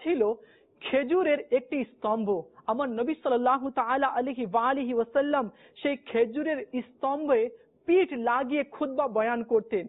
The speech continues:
একবার যখন মিম্বার তৈরি হয়ে গেল,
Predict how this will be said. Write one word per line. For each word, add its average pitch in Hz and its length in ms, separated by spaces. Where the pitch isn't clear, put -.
একবার 214 400
যখন 240 500
মিম্বার 277 400
তৈরি 277 280
হয়ে 220 280
গেল, 208 280